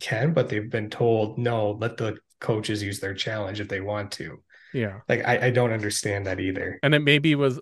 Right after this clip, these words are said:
Speaker 2: only, like, 'cause there isn't, like, Saint Thomas didn't have goalie judges, so it was just somebody up in the box that turned the goal light on. It wasn't, uh, I don't think they have goalie
Speaker 1: Right.
Speaker 2: judges, right? So it's not like there was a disagreement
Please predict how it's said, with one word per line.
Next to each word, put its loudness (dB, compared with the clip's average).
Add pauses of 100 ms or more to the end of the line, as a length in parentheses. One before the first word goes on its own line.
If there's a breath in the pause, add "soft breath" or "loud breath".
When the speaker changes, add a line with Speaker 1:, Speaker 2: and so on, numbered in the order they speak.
Speaker 2:
only, 2
like, -2
'cause -2
there 6
isn't, 0 (420)
like, -2
Saint -2
Thomas 2
didn't -4
have 2 (280)
goalie 2
judges, -4
so 2
it -2
was -2
just -6
somebody 2
up 2
in 0
the 2
box 2
that -2
turned 0
the -2
goal 2
light -2
on. -12 (520)
It -2
wasn't, 4
uh, 0 (100)
I 2
don't 0
think 0
they 4
have 4
goalie 4
Speaker 1:
Right. -2
Speaker 2:
judges, -4
right? 0 (400)
So 2
it's 4
not 8
like 6
there 6
was 4
a 2
disagreement 0